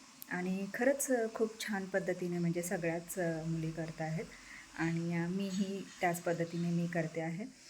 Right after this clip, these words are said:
तर, अ, मस्त वाटलं म्हणजे एकदम. आणि मग आल्यानंतर छान असं चिकनचा बेत होता.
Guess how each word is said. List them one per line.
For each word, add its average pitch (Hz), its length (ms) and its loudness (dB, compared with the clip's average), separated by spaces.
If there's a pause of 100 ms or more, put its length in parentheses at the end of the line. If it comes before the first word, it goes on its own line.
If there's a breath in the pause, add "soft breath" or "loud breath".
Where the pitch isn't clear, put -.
(1080 loud breath)
तर, 175 220 4
अ, 185 100 -4
मस्त 220 280 2
वाटलं 175 280 2
म्हणजे 165 240 2
एकदम. 170 220 -4 (380 loud breath)
आणि 175 200 0
मग 185 200 0 (120)
आल्यानंतर 185 760 -2 (160)
छान 185 200 2
असं 185 340 -2
चिकनचा 185 580 0
बेत 180 180 4
होता. 175 360 4